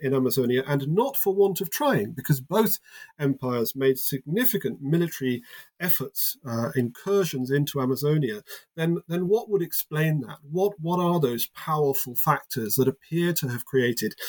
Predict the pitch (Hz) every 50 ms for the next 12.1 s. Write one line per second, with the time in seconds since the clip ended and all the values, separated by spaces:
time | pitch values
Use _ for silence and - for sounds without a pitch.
0 | - - - _ - 143 147 185 208 208 208 180 - - 151 - - - - 196
1 | 196 208 - - 151 135 127 - 143 139 135 127 123 113 101 87 - _ - -
2 | - - _ - - 165 151 143 143 135 135 - - - - 175 165 170 175 -
3 | - 151 139 135 131 131 127 120 151 165 175 175 160 - - 143 131 131 - -
4 | 127 113 110 107 - - _ _ _ _ _ _ _ _ _ - 135 131 131 -
5 | _ - - - 165 160 151 139 135 - _ - 175 185 190 - - _ - 135
6 | 131 - 139 127 131 - - 139 139 135 - _ - 170 175 160 - 147 139 135
7 | 127 127 127 131 139 147 147 - 135 131 127 127 120 117 107 107 - - - -
8 | - - _ - 143 143 143 139 - - 131 127 131 - 139 135 135 131 151 160
9 | 170 175 143 117 113 117 131 139 143 143 - - 165 165 165 165 160 160 156 156
10 | - _ _ _ - 170 180 180 - - 170 165 180 196 202 185 - - 196 196
11 | - 165 131 123 113 107 - - 143 151 151 147 143 139 135 - - 175 165 139
12 | 107 95